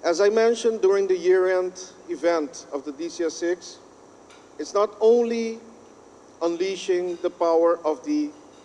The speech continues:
capital markets. The potential is there. It is coming together to unleash the power of the capital markets. That is the most important.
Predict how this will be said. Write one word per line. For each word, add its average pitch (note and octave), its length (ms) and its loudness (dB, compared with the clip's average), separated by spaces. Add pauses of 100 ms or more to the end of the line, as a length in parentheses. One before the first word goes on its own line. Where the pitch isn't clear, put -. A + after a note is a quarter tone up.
(460)
capital D#3 380 -4
markets. C#3+ 720 -6
The C#3+ 80 0
potential G#3+ 580 -2
is D3 140 -8
there. D3+ 340 2 (1120)
It D3 140 -6
is D#3+ 160 -4
coming G#3 420 0 (120)
together A#3 540 2 (840)
to - 120 -4 (100)
unleash D#3 600 -2 (680)
the D3+ 100 0
power D#3+ 400 2
of D3 160 -8
the C#3+ 80 -4
capital D3 440 -4
markets. B2+ 520 -8
That F3+ 260 0
is G3 220 -2
the F3+ 80 -4
most E3+ 320 -4
important. C3+ 580 -6